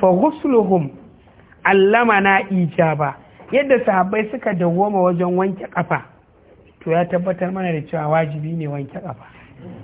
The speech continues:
Ba ma sahabbai ba, Annabi sallallahu alaihi wasallam din ma ba inda aka rawaito ya, ya, ya yi shafa. Akwai hadisin Aban ko? Wanda ya rawaito daga Usman bin Affan.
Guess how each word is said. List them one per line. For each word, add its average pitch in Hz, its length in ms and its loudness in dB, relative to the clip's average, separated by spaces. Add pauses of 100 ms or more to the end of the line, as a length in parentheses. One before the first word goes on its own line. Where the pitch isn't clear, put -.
(320)
Ba 220 140 2
ma 320 180 0
sahabbai 226 400 4
ba, 240 240 2
Annabi 233 280 0
sallallahu 196 400 2
alaihi 190 180 -4
wasallam 180 280 -4
din 180 160 -4
ma 165 120 -2
ba 180 220 -2
inda 202 300 -6
aka 170 240 -2
rawaito 156 440 -4
ya, 160 320 0 (1120)
ya, 170 260 4
ya 170 160 4
yi 180 220 0
shafa. 135 240 -6 (440)
Akwai 247 160 -4 (120)
hadisin 190 560 -4
Aban 151 480 0
ko? 254 200 -6 (1040)
Wanda 185 240 2
ya 180 120 6
rawaito 180 340 4
daga 175 200 2
Usman 175 400 -2
bin 165 160 0
Affan. 151 500 -4